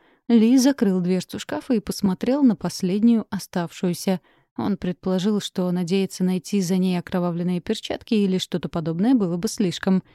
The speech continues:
Осторожно приоткрыв дверь в последнюю комнату,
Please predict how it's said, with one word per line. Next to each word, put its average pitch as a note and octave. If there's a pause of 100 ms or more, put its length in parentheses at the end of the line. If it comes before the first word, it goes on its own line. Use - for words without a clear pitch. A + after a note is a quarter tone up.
(380)
Осторожно G3
приоткрыв F#3
дверь F3+
в -
последнюю F#3+
комнату, A#3+